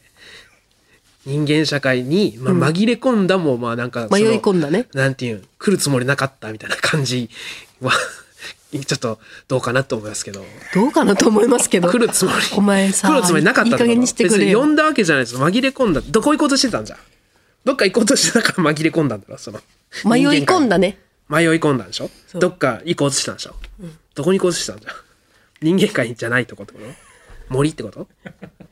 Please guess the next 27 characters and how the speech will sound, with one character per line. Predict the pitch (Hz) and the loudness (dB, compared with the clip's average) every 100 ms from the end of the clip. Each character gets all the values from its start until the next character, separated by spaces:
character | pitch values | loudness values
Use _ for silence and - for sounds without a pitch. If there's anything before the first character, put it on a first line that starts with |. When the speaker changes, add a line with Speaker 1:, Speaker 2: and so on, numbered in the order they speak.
| - | -8
Speaker 1:
森 | 147 220 311 | 0 2 2
に | 311 | 2
行 | |
っ | |
た | - | 0
ら | - | 0
獣 | 147 127 127 | 0 0 0
か | 117 | -4
も | 110 | -6
し | - | -10
れ | |
な | - - 214 - 349 | -6 0 2 2 2
い。 | 190 | 2
<laughs> | - - - - - - - - - - - - - - - | 0 -2 -2 -2 -4 -6 -12 -12 -16 -16 -18 -20 -20 -18 -2
森 | 180 196 | 0 2
に | |
行 | 196 | 0
き | |
た | - | 0
か | 208 | -2
っ | - | -2
た | |
ん | 117 | -8
だ | 104 | -12
っ | |
た | |
ら。 | - | -18